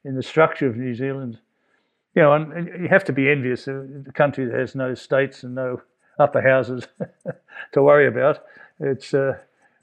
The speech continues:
a government that's in power can actually govern. There are important lessons in that for Australia, like seizing the opportunity of the moment.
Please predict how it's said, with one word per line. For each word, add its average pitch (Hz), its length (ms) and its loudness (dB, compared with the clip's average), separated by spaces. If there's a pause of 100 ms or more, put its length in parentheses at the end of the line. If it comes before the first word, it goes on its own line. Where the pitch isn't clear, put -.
(120)
a 135 80 -6
government 139 360 4
that's 127 160 -8
in 151 160 0
power 135 280 4
can 139 180 -6
actually 139 420 -2
govern. 135 640 0 (360)
There 156 160 8
are 147 120 4
important 160 440 2
lessons 143 380 0
in 120 120 -8
that 120 220 -10
for 131 100 -20
Australia, 135 500 -10 (280)
like 117 240 4
seizing 139 420 4
the 127 100 -2
opportunity 131 640 -4
of 110 100 -8
the 123 80 -8
moment. 131 460 -4